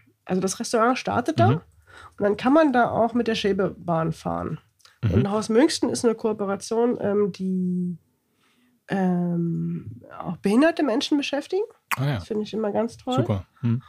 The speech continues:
Speaker 1: Und die, die Sachen, die da sind, sind auch nicht so teuer, wenn ich das richtig sehe. Grad mal. Ja, also da gibt's auch, äh, Flammkuchen.
Speaker 2: Mhm.
Speaker 1: Genau, da kann, ist auf jeden Fall ein Urlaub,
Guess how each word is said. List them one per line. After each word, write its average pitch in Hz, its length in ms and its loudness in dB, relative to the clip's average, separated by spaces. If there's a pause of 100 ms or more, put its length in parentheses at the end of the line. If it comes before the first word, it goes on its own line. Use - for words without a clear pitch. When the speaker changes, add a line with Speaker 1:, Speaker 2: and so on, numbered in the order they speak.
(140)
Speaker 1:
Und 220 360 0
die, 208 180 -2
die 208 140 -6
Sachen, 285 300 -2
die 320 60 4
da 302 120 2
sind, 277 220 0
sind 233 160 -4
auch 233 100 -2
nicht 247 220 0
so 208 100 -4 (280)
teuer, 330 420 -6
wenn 330 100 0
ich 320 80 -4
das 320 160 -4
richtig 311 360 -2
sehe. 294 440 4 (840)
Grad 254 400 2
mal. 247 560 4 (1800)
Ja, 170 400 0
also 190 160 -2
da 208 40 0
gibt's 247 200 -2
auch, 208 300 2
äh, 180 260 0
Flammkuchen. 285 640 -2 (440)
Speaker 2:
Mhm. 151 200 8
Speaker 1:
Genau, 220 520 0
da 214 80 -2
kann, 262 180 -2
ist 277 140 -2
auf 277 100 -2
jeden 269 240 0
Fall 262 180 0
ein 240 40 0
Urlaub, 240 340 2